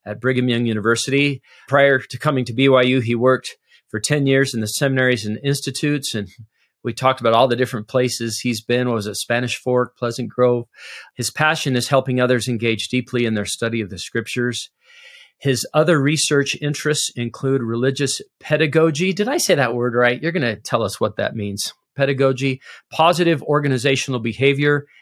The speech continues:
and organizational psychology. He served a mission to Auckland. I love saying Auckland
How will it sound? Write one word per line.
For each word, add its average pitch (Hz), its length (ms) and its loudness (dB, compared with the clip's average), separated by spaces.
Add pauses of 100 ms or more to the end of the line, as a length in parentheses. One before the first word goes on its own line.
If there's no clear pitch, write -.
(120)
and 120 160 -4
organizational 123 1040 0
psychology. 131 920 0 (340)
He 113 140 -8
served 135 520 2
a 110 120 -2
mission 120 400 -2
to 104 360 -4 (260)
Auckland. 147 600 2
I - 40 -4
love 120 200 4
saying 104 280 -2
Auckland 95 640 -2